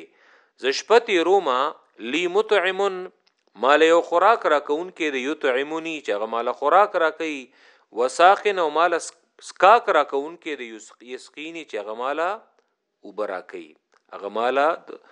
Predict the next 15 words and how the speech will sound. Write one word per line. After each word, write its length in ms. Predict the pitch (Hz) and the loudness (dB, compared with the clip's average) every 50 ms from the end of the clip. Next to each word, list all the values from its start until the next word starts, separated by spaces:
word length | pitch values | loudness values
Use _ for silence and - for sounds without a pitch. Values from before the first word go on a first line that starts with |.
| _ _ - | _ _ -12
د 120 | 101 - | -12 -12
سکلو 300 | - - - 175 165 139 | -8 -4 -4 0 0 0
سامان 480 | 117 - 113 104 101 104 107 104 101 92 | -2 -2 -6 -6 -4 -4 -6 -6 -6 -8
راکوي. 420 | 92 87 87 - - 87 78 76 76 _ _ _ _ _ _ _ _ _ _ _ _ _ _ _ _ _ _ - - - - - - - _ _ - | -10 -10 -10 -10 -14 -14 -14 -16 -20 _ _ _ _ _ _ _ _ _ _ _ _ _ _ _ _ _ _ -20 -20 -20 -20 -20 -20 -20 _ _ 2
نو 100 | 131 131 | 2 8
په 180 | 120 147 147 165 | 8 8 10 10
بل 140 | 208 220 208 | 8 8 10
روایت 420 | 208 196 185 180 180 196 208 202 - | 8 10 10 8 8 8 4 2 -4
کې 240 | - 151 139 139 | -2 0 2 4
ربی، 400 | 147 151 143 123 131 165 180 185 180 160 147 135 - _ _ _ _ _ | 4 2 0 -2 -10 -8 -8 -8 -8 -10 -12 -14 -18 _ _ _ _ _
رب 320 | - - 151 190 190 - | 4 6 6 6 6 6
ته 160 | - 220 208 190 | 6 6 6 6
نسبت 400 | 180 156 139 143 165 175 175 - | 4 0 4 4 4 4 4 2
کړي 280 | - 165 160 165 160 147 | 0 2 4 4 2 2
دی، 180 | 147 147 135 | 2 2 2